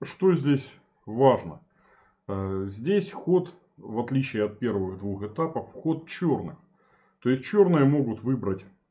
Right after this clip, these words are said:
самое по-, популярное продолжение Д Ц, могут выбрать закрытые линии Ц шесть, Б шесть, могут, э,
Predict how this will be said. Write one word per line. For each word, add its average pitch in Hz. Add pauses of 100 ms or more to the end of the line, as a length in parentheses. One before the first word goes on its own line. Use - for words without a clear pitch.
(1160)
самое 156
по-, -
популярное 123
продолжение 98
Д 135
Ц, 175 (640)
могут 156
выбрать 120 (540)
закрытые 170
линии 143
Ц 175
шесть, 120
Б 143
шесть, 101 (1040)
могут, 123 (560)
э, 87